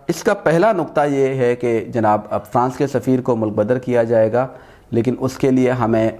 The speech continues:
आपको कानून साजी करनी होगी कौमी असम्बली, पार्लियामेंट के ज़रिए, सेनेट के ज़रिए, जिसके लिए दो से तीन माह दरकार होंगे। पाकिस्तान के हालात का कुछ पता नहीं होता, आज कुछ है तो कल कुछ और हो सकता है। दूसरा, ये मामला भी सियासत की नज़र हो जाएगा।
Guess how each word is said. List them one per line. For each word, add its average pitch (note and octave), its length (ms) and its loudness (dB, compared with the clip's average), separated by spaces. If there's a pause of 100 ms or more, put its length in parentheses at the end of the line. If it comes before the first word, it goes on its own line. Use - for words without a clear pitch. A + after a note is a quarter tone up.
(120)
आपको G2+ 420 0
कानून A#2+ 320 0
साजी A2+ 300 -2
करनी A2+ 280 0
होगी A2 280 -2
कौमी A2 320 0
असम्बली, G#2+ 360 0
पार्लियामेंट A2 480 0
के A2 120 0
ज़रिए, G#2 300 0
सेनेट C3 300 -2
के A2+ 120 -2
ज़रिए, G#2+ 380 0 (340)
जिसके A2 220 -4
लिए B2+ 100 2
दो B2 160 0
से B2+ 160 -2
तीन A#2 320 0
माह G2+ 280 0
दरकार C3 360 0
होंगे। F2 320 -6 (720)
पाकिस्तान E3+ 460 0
के F3+ 60 0
हालात D3 380 0
का E3+ 80 0
कुछ D#3+ 220 -2
पता B2+ 260 0
नहीं A#2 200 -2
होता, G#2+ 220 -2
आज A#2+ 380 0
कुछ C3+ 300 -4
है B2+ 180 0
तो B2 140 -2
कल A2+ 240 0
कुछ A2 300 -6
और G#2 180 0
हो A2 120 0
सकता A2 400 -4
है। A2+ 140 -10 (400)
दूसरा, F3 380 2
ये E3 220 0
मामला D3 340 2
भी D3+ 140 -4
सियासत C3 420 -2
की C3 120 -4
नज़र A2 220 0
हो G2+ 180 -2
जाएगा। F2+ 400 -2